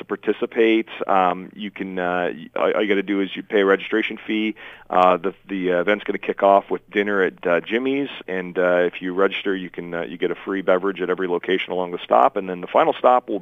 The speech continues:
be a, uh, they're calling it a karaoke contest,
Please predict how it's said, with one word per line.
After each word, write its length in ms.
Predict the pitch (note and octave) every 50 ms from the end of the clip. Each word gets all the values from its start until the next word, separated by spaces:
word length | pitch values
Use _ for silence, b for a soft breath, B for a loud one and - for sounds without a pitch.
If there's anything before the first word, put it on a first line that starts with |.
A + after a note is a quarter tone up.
| E2+ G2+ G2+
be 160 | G2+ G2 F#2+ B B B B B B -
a, 280 | - G2+ F#2+ F#2+ F#2 F#2
uh, 340 | - F#2+ F2+ F2 F2 E2
they're 160 | D#2 F#2 F#2+ F#2
calling 300 | - - A2 G#2+ G#2 F#2+
it 100 | F2 E2+
a 80 | F2
karaoke 1200 | - - - - - A#2+ B2 C3+ C3 B2 A2+ A2 - - G#2 A2 - - - F#2 F2 E2 E2 - -
contest, 600 | - E2 D#2 D#2+ D#2+ - - D#2 D#2 D#2+ D#2+